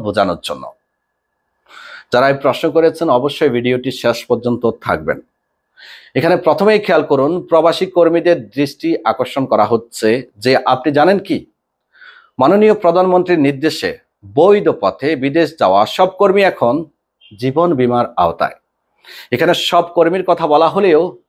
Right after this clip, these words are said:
সবাই কিন্তু নয়। দুহাজার উনিশ সালের পরে যারা এসেছেন, আমি পুরো বিষয়টি আপনাদের সামনে তুলে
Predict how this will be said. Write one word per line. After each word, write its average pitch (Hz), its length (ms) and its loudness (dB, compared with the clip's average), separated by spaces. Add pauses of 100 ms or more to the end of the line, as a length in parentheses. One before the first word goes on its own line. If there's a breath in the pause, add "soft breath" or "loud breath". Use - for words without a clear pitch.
(240)
সবাই 127 320 0
কিন্তু 135 280 -4 (120)
নয়। 104 200 0 (1400)
দুহাজার 127 380 2
উনিশ 175 260 -2
সালের 156 240 0 (100)
পরে 127 280 2
যারা 107 180 2
এসেছেন, - 400 -8 (1300)
আমি 110 180 0
পুরো 117 200 0 (100)
বিষয়টি 120 320 0
আপনাদের 98 360 -2
সামনে 98 200 0
তুলে 92 200 -4